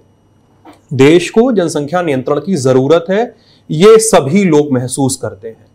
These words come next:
देश को कई सारे संसाधनों के हिसाब से जनसंख्या की जरूरत है, कानून की जरूरत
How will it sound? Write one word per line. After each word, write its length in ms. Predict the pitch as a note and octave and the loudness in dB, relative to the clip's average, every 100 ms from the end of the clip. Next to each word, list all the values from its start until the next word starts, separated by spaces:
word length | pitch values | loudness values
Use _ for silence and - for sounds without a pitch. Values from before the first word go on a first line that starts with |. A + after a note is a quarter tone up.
| _ _ _ _ | _ _ _ _
देश 340 | A#2+ C3 C#3 C#3 | -2 0 0 -4
को 380 | - C#3+ C#3 C#3 | -2 0 0 0
कई 180 | C3 C3+ | 0 0
सारे 280 | C3+ B2+ B2+ | -2 -4 -4
संसाधनों 600 | B2+ A#2 A#2+ B2 B2 C#3 | -8 -4 -2 -2 -2 -4
के 120 | C3+ | -6
हिसाब 380 | A#2 A#2 C3+ E3+ | -6 0 2 2
से 120 | C#3+ | 2
जनसंख्या 500 | C3 C3 C3 B2 C#3+ | -2 -2 -4 -4 -4
की 140 | B2+ | -4
जरूरत 420 | A#2 B2 A#2 A#2+ - | -6 -6 -6 -12 -14
है, 60 | A2+ A2+ _ _ _ - | -20 -20 _ _ _ 0
कानून 460 | F#3+ G3 A#3+ C4+ | 2 4 4 4
की 180 | B3 A#3+ | 2 0
जरूरत 460 | G3+ G3 G#3 A3 | 2 4 6 4